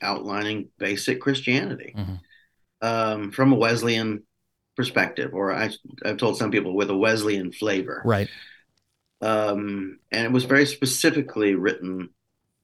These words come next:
Speaker 1: Um, you, you know, there's no footnotes, there's no, there's no rabbit holes. I, I told them they can't compare this theory and that theory and go down any, you know, do the normal things that academics do.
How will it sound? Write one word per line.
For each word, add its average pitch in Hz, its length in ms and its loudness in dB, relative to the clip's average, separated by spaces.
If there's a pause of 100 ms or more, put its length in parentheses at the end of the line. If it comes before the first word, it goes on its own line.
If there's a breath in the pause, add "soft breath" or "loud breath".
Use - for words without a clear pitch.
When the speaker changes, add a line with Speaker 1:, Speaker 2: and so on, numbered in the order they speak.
Speaker 1:
Um, 95 500 -8 (180)
you, 117 200 -4
you 123 80 0
know, 107 100 0
there's 87 140 -4
no 101 140 -4
footnotes, 101 800 -2
there's 98 240 -6
no, 98 300 -4 (380 loud breath)
there's 117 120 0
no 127 140 6
rabbit 107 380 2
holes. 104 360 0
I, 104 140 2 (340 soft breath)
I 117 80 2
told 131 200 4
them 117 100 2
they 110 100 0
can't 123 280 2
compare 113 400 0
this 110 340 2
theory 110 320 4
and 98 140 -2
that 104 200 -6
theory 107 400 2
and 92 200 -4
go 104 180 0
down 101 300 -4
any, 104 220 -6
you 113 180 0
know, 95 120 -2 (260)
do 127 200 2
the 120 80 0
normal 113 280 -2
things 113 240 -2
that 110 80 -2
academics 104 480 -4
do. 101 300 -4